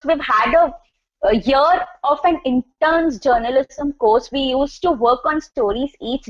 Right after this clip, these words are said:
day. And today we have, like, you know, like, uh, it's like we are not doing anything because there's lockdown. You cannot go out. You cannot do this. Like, all you can do is, like, just apply for jobs, wait,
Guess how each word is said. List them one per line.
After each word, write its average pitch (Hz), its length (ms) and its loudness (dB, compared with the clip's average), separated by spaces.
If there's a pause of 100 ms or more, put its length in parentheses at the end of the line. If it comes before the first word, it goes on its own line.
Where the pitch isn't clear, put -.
day. 208 320 2 (280)
And 240 220 -4
today 302 280 2
we 294 180 0
have, 269 220 2
like, 311 180 2 (340)
you 294 80 -2
know, 320 80 4
like, 330 260 0 (160)
uh, - 160 2 (120)
it's - 220 -4 (240)
like 294 160 0
we 330 100 4
are 320 40 2
not 320 320 0
doing 311 260 0
anything 247 300 -2
because 262 300 2
there's 320 200 2
lockdown. 247 460 2
You 254 80 -2
cannot 285 400 -2
go 240 240 6
out. 202 280 2
You 254 80 -8
cannot 277 260 -2 (180)
do 269 240 2
this. 208 320 0
Like, 240 220 -2 (460)
all 285 160 2
you 320 120 2
can 330 320 2
do 294 200 4
is, 311 180 0
like, 302 220 2
just 311 240 -4
apply 262 360 0
for 302 160 4
jobs, 277 440 2
wait, 262 320 0